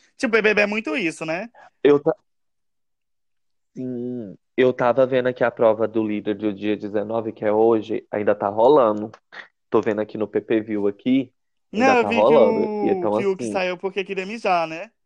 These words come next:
Speaker 1: Tá com dor na bexiga. Aí,
Speaker 2: Ah.
Speaker 1: tipo, aí eles levam aquela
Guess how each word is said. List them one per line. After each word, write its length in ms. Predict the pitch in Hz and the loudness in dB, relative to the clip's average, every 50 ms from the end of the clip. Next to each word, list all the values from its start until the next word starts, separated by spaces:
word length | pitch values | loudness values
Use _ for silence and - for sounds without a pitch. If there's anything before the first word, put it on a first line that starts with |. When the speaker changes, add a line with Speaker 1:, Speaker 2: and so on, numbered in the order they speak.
| _ _ _ - | _ _ _ -10
Speaker 1:
Tá 140 | 170 165 | -10 -8
com 100 | 160 165 | -8 -8
dor 120 | 165 165 165 | -10 -8 -8
na 80 | 165 | -8
bexiga. 640 | 156 170 180 180 - 175 165 151 139 139 139 139 139 _ _ _ _ _ _ _ _ _ _ _ _ _ _ _ _ _ _ _ _ _ _ _ _ _ _ _ _ _ _ _ _ _ _ _ _ _ | -8 -10 -10 -12 -12 -12 -10 -10 -10 -10 -12 -14 -14 _ _ _ _ _ _ _ _ _ _ _ _ _ _ _ _ _ _ _ _ _ _ _ _ _ _ _ _ _ _ _ _ _ _ _ _ _
Aí, 600 | - 202 202 208 202 214 233 247 254 254 233 214 | -6 -6 -4 -4 -4 -2 0 2 2 2 0 -2
Speaker 2:
Ah. 40 | 220 | -4
Speaker 1:
tipo, 360 | - - 233 214 - 190 190 | -6 -6 -8 -8 -6 -2 2
aí 160 | 190 185 190 190 | 2 2 2 2
eles 120 | 190 185 | 0 -2
levam 340 | 180 185 196 190 180 180 190 190 185 185 185 180 180 175 170 165 160 - - _ _ | -2 0 0 0 0 0 -2 -2 -2 -2 -2 -4 -4 -6 -6 -8 -12 -16 -20 _ _
aquela 720 | - 160 170 - 190 180 175 175 175 175 175 175 170 165 | -14 -14 -10 -6 -4 -4 -2 -2 -2 -4 -4 -6 -8 -8